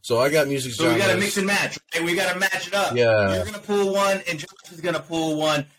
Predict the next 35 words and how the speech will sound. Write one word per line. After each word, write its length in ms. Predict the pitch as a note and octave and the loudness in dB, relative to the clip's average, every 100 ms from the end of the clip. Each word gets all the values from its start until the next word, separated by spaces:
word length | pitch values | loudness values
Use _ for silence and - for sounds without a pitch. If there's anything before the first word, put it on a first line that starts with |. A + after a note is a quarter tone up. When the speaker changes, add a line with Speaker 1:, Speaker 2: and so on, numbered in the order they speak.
| - | -4
Speaker 2:
and 140 | C3+ | -2
whoever 400 | D#3 G3+ A3 A3 | 2 2 2 0
goes 320 | G#3+ G3+ E3+ | 2 2 0
has 140 | E3 D3+ | -4 -6
to 80 | - | -6
take 200 | F3+ F3 | -4 -2
those 220 | F#3 F3+ | -2 -4
two 60 | |
categories 680 | G3+ G3 F#3 F#3+ G3 F#3+ F3 | -4 -2 0 0 0 0 -2
and 100 | E3 | -4
do 100 | D#3 | -2
a 40 | D#3+ | -2
mashup, 540 | E3 F3 E3 D#3 A#2+ - _ _ | 0 0 0 -2 -4 -12 _ _
like 180 | D3 D3+ | -4 0
a, 180 | D#3 D3 | 2 0
like 260 | D3+ D3 - - | 0 -4 -10 -4
a 100 | E3+ | -4
song 540 | D3+ - E3+ E3+ F3 | -2 -2 0 0 -2
from 240 | D3 D#3+ C#3+ | -2 -4 -2
Glee, 500 | D#3 D#3 C3+ A2+ - _ | -2 0 -2 -4 -10 _
and 100 | B2 | -4
remember 440 | C#3+ C#3+ D3+ D3 D3+ | -2 2 0 2 0
a 80 | C#3+ | 0
time 460 | D#3 D3 D3 C#3+ | 0 0 2 0
or 80 | C3+ | -4
a 60 | B2+ | -6
song 680 | - D3+ C#3+ C#3 C3 B2+ B2+ _ _ _ | -4 0 2 0 -2 -6 -12 _ _ _
that 280 | A#2+ C#3 C3 | 0 0 2
involves 440 | C#3 C3 D3 C#3 B2+ | -2 0 0 0 0
those 220 | C#3+ - | -2 -2
two 180 | D#3 C#3+ | -4 -2
things, 360 | D#3 B2+ G#2 | 0 0 -2
right? 260 | A#2+ B2 B2+ | 0 -2 -2
Those 240 | C3 B2+ | -4 -4
two 220 | - C3+ | -6 -8